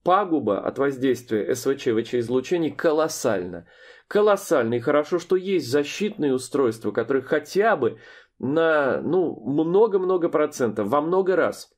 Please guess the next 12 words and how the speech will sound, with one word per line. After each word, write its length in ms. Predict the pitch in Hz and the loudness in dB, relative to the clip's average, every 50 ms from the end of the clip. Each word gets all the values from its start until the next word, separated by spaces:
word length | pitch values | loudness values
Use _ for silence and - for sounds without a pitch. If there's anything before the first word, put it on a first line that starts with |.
| _ _ _ _ _ _ _ _ _ _ _ _ _ _ - - - - - - - - - _ | _ _ _ _ _ _ _ _ _ _ _ _ _ _ -18 -18 -18 -18 -20 -20 -20 -20 -12 _
уменьшают 720 | - 156 180 196 202 202 - - - 208 208 196 180 170 | -2 0 0 0 0 -2 -2 -2 0 2 4 4 2 2
вот 160 | - 139 147 143 | 0 -2 0 0
это 400 | 139 127 - 135 120 - - - | 0 0 2 0 0 0 0 -2
разрушительное 1080 | 175 160 170 147 160 165 180 - - - 180 143 - 139 127 117 113 110 104 98 95 92 | 0 0 0 0 0 -2 -2 -2 0 -2 -2 -2 -2 -2 -2 0 0 0 0 0 0 0
резонансное 840 | - 120 139 147 143 156 151 151 151 143 127 117 - - 120 120 | 0 0 0 0 0 0 0 2 2 0 0 -2 -4 -2 -2 0
воздействие 600 | 113 117 135 127 113 117 127 113 107 - - 110 | 2 2 0 0 0 0 -2 -2 -2 -4 -4 -2
на 120 | 110 123 123 | 0 0 -2
клетку, 400 | 120 135 127 117 104 - - 107 | -2 0 -2 -2 -2 -2 -4 -4
на 140 | 110 113 113 | -2 -2 0
Д 120 | 110 123 | 0 0
Н 140 | 127 127 117 | 0 -2 0
К 300 | - 185 214 226 226 | 0 0 0 0 -2